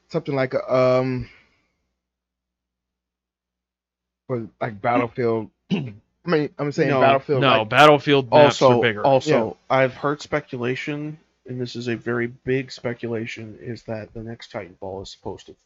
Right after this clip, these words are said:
Speaker 2: follow in the footsteps of, like, Battlefield.
Speaker 3: That's
Speaker 2: And
Speaker 3: what
Speaker 2: have
Speaker 3: they said, yeah.
Speaker 2: and they're supposed to have, like, huge open, like, combat, like, with, not like, oh, it's gonna be like, and I'm not talking about, like,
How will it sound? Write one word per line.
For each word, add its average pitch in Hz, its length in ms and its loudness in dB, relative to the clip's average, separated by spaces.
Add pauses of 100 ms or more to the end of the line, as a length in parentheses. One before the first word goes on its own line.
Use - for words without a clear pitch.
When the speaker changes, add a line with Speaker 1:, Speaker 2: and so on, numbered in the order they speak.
(120)
Speaker 2:
follow 110 460 -10
in 98 100 -20
the - 80 -20 (100)
footsteps - 640 -14
of, - 180 -16
like, - 220 -20 (140)
Battlefield. - 640 -20 (800)
Speaker 3:
That's 135 140 -4
Speaker 2:
And 135 160 2
Speaker 3:
what 123 80 0
Speaker 2:
have 123 260 4
Speaker 3:
they 127 60 -2
said, 110 280 -4
yeah. 107 300 -6 (180)
Speaker 2:
and 143 140 0
they're 143 80 4
supposed 143 300 4
to 147 60 6
have, 127 220 6
like, 123 220 0 (160)
huge 135 840 2 (120)
open, 123 480 4
like, 117 300 -6
combat, 113 640 0
like, 120 240 0
with, 120 320 0 (100)
not 131 320 -2
like, 131 340 0
oh, 170 200 6
it's 131 100 0
gonna 156 140 -2
be 151 60 2
like, 139 260 2 (960)
and 127 80 2
I'm 147 100 4
not 202 140 4
talking 190 320 6
about, 139 280 2
like, - 380 0